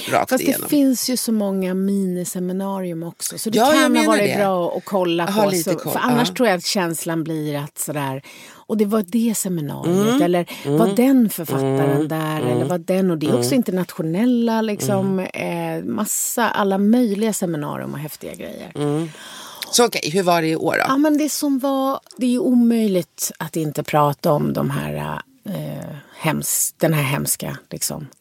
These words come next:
Speaker 2: demonstrationen,
Speaker 1: Demonstrationen, ja.
Speaker 2: eh, som då tilläts demonstrera utanför bokmässan,
Speaker 1: Mm.
Speaker 2: liksom, med de här nazisterna.
Speaker 1: Mm.
Speaker 2: Det märktes ju för att det var, det var lite folk.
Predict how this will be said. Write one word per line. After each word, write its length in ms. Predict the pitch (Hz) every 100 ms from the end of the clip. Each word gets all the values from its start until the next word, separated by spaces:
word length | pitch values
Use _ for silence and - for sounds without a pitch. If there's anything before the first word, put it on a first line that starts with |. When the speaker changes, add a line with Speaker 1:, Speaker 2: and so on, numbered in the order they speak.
| _ 160 - -
Speaker 2:
demonstrationen, 540 | 151 147 143 147 170
Speaker 1:
Demonstrationen, 600 | 156 143 156 160 156 143 - 156 -
ja. 80 | 170
Speaker 2:
eh, 320 | 151 147 156
som 340 | - 156 147
då 180 | 135 143
tilläts 960 | - 160 143 139 92 120 - - - - - _ - 180 240
demonstrera 840 | 180 - 147 165 175 156 151 151 - _ _ _ _ -
utanför 500 | 226 160 147 131 135
bokmässan, 720 | 156 - - 143 - - 175
Speaker 1:
Mm. 200 | 175 165
Speaker 2:
liksom, 240 | 175 - - _ _
med 140 | 156 151
de 100 | 143
här 160 | - _
nazisterna. 540 | - 151 - - - -
Speaker 1:
Mm. 320 | 151 151 160 156 - - -
Speaker 2:
Det 160 | - 220
märktes 560 | 226 220 - 185 175
ju 80 | 233
för 180 | 170 175
att 100 | 165
det 100 | 185
var, 460 | 170 165 156 156 151 _ _ _ _ -
det 100 | 247
var 80 | 269
lite 300 | 240 233 214
folk. 500 | - 226 - -